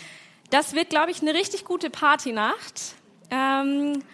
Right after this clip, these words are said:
du wirst auch ein paar Gesichter aus der City Church entdecken können. Zwei D Js hast du hier vielleicht schon mal gesehen. Komm da gerne vorbei. Es gibt noch Tickets im Vorverkauf und der Erlös wird an gemeinnützig-,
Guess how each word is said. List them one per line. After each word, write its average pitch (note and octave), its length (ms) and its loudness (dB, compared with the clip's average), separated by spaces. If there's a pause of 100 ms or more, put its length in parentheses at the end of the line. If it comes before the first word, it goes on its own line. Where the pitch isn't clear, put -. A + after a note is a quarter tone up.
(380)
du B3+ 160 -4
wirst F#4 360 0
auch D4 200 4
ein C#4+ 180 0
paar D#4+ 200 4
Gesichter D4+ 460 0
aus C#4 100 -2
der C#4 80 -6
City D#4+ 260 -4
Church C4+ 320 -2
entdecken B3 400 0
können. A#3 540 -2
Zwei B3 300 4
D D4 160 -2
Js C#4+ 320 -4
hast D4+ 200 -4
du D#4+ 40 -6
hier C#4+ 240 -2
vielleicht C4+ 400 2
schon C4+ 120 -4
mal B3 200 0
gesehen. G#3 380 -6 (920)
Komm E4 160 2
da E4 80 6
gerne D#4 240 4
vorbei. D#4 640 2 (360)
Es C#4+ 200 -6
gibt F4 160 -4
noch D4 160 0
Tickets D4+ 320 -6
im C4+ 100 -6
Vorverkauf B3 800 -2
und C4 400 -4
der B3 80 4
Erlös B3 540 -2
wird B3 280 -2
an A#3+ 300 2
gemeinnützig-, A#3+ 640 -2